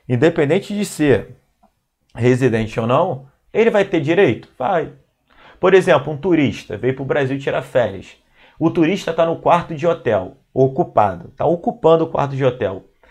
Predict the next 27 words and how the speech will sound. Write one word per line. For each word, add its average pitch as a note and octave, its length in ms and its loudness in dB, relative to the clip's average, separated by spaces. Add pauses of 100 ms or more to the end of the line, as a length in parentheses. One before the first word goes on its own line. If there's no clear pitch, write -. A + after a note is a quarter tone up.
(180)
Esse A3 220 0
turista F#3 480 0
vai C3+ 140 2
ter C#3 140 -6
inviolabilidade C3 760 2
do A#2 40 -6
domicílio A#2+ 680 -4 (100)
ali C#3+ 220 2
no B2 100 0
quarto A2 300 -2
de A2+ 80 -2
hotel? A2+ 500 2
Lógico G2 240 -8
que F3+ 80 -10
vai, E3+ 300 -4 (260)
porque - 120 -4
o C#3 120 2
quarto F#2+ 260 -6
de A2 80 -6
hotel, A#2+ 300 -4
quando A#2 180 -8
ocupado, D#3+ 640 -2 (220)
ele G3+ 160 -2
possui E3+ 720 -4
inviolabilidade C#3 960 -6
do A2 140 -10
domicílio. A#2+ 520 -12